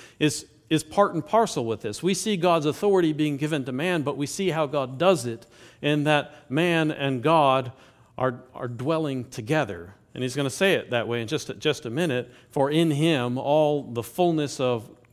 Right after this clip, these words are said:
deity, all the fullness of God dwells in bodily form." And so when we come then to this passage and he tells us, "Walk in this truth"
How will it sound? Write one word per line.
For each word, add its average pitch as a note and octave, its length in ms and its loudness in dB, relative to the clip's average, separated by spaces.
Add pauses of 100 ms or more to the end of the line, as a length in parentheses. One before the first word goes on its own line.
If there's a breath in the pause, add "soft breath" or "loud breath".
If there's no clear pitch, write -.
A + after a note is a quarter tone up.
(240)
deity, A2+ 400 -2
all A#2+ 140 -4
the A#2+ 80 -6
fullness D#3+ 420 -4
of G#2+ 120 -8
God C#3 360 -2
dwells C3 460 -2
in A#2+ 100 -8
bodily B2 420 -4
form." A2 520 -10 (420 loud breath)
And D3 160 0
so E3 240 4
when D3 380 0
we A3+ 180 4
come C#3 680 0
then C3 300 -2
to D3 140 -2
this E3 180 -4
passage E3 520 -2
and C#3 100 -2
he C3+ 60 -4
tells D#3+ 280 -2
us, D3+ 220 -4 (260 loud breath)
"Walk E3+ 420 2 (100)
in F3 300 0
this F3+ 280 2
truth" - 600 -4